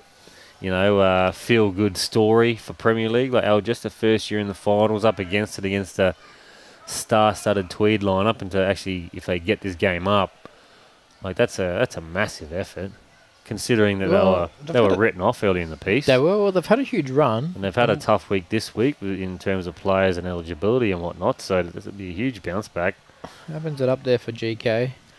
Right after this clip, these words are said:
Speaker 2: Um, yeah, well, you know, Belmont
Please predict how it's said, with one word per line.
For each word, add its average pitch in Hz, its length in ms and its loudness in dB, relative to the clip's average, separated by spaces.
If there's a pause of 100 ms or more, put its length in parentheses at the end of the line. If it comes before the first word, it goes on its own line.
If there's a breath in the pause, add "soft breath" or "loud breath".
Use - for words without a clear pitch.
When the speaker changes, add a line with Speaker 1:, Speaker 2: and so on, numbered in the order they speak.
(680 loud breath)
Speaker 2:
Um, 135 580 4
yeah, 135 480 6
well, 131 400 4 (320)
you 147 100 2
know, 117 200 0 (140)
Belmont 143 420 2